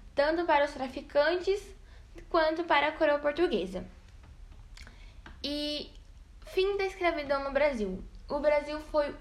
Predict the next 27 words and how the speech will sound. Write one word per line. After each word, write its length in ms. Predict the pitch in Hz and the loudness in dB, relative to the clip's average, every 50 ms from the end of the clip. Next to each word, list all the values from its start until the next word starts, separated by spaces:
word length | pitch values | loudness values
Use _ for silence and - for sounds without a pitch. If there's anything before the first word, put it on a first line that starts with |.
| - | 0
o 120 | - 330 349 | 4 6 8
último 400 | 349 339 339 - 330 330 330 339 | 8 6 6 6 6 6 6 4
país 580 | - 339 294 285 277 254 247 240 240 247 - - - | 2 2 4 4 4 4 2 2 2 0 -2 0 4
ocidental 1080 | - 320 359 359 - - - 339 320 339 349 339 - - 233 208 208 214 - - - - - - - - - - - - - - | 4 4 4 2 -4 -6 -6 -4 -2 -2 -2 -2 0 2 4 6 6 6 4 2 -2 -8 -16 -18 -18 -18 -18 -18 -18 -20 -10 -2
a 220 | - 247 269 277 277 | 2 6 8 8 8
abolir 520 | 262 247 254 254 233 214 208 220 226 233 | 8 6 2 0 0 0 0 0 2 0
o 100 | 240 233 | 0 0
trabalho 400 | 240 247 214 208 202 196 202 214 | 0 -2 0 0 0 0 0 0
escravo. 540 | 233 233 - - 185 175 180 185 185 185 190 185 - - - - - - | -2 -4 -4 -4 -2 -2 -2 -4 -6 -8 -10 -12 -14 -16 -20 -18 -8 0
A 160 | - 247 269 | 6 8 8
abolição 760 | 285 - 294 311 311 320 311 320 - - 320 320 349 381 381 | 8 6 4 0 0 -2 -2 -6 -2 2 4 6 6 6 4
ocorreu 720 | 339 339 320 320 320 302 285 254 247 254 269 285 - - - - - | 0 0 -2 -2 -2 -2 0 0 2 2 0 -2 -4 -6 -12 -8 -4
por 160 | - 269 262 | -4 -2 -2
meio 400 | 254 254 240 240 247 247 247 247 | -2 0 0 2 2 0 0 2
da 180 | 233 240 233 240 | 4 4 4 4
Lei 500 | 240 240 233 226 226 240 247 269 285 - - - - - - - - - - - | 4 2 2 2 2 0 0 -2 -6 -12 -18 -20 -20 -20 -20 -20 -20 -12 0 4
Áurea. 720 | 247 262 285 285 247 226 202 196 196 185 180 202 214 - - - - - - - - - - - - - - - | 6 6 6 6 4 2 0 0 -2 -4 -6 -8 -12 -14 -18 -20 -20 -20 -20 -20 -20 -20 -20 -20 -20 -20 -4 2
Apesar 540 | - 285 311 320 359 349 359 359 359 370 349 | 4 4 4 4 4 4 4 6 6 4 4
disso, 400 | 339 339 359 392 392 - - 392 | 4 4 4 4 2 0 0 2
a 60 | 381 | 2
abolição 560 | 359 339 320 330 330 320 320 311 311 320 311 | 4 4 4 2 2 4 4 4 4 4 2
foi 480 | 320 320 311 294 294 302 302 294 294 285 | 2 4 4 6 4 4 2 0 0 2
longo 280 | 294 302 330 359 392 392 | 2 2 2 2 0 -2
processo 580 | - 392 392 381 381 - - 196 202 - - | 0 0 -2 0 0 0 0 0 0 -2 -4
estimulado 640 | 294 - - 285 277 269 262 247 240 240 247 247 247 | -8 -8 -8 -8 -4 0 2 4 4 4 4 2 0
pelo 280 | 247 262 247 240 247 247 | -2 0 0 2 2 2
debate 480 | 240 247 247 233 226 220 226 233 - | 2 0 0 2 2 2 2 2 -2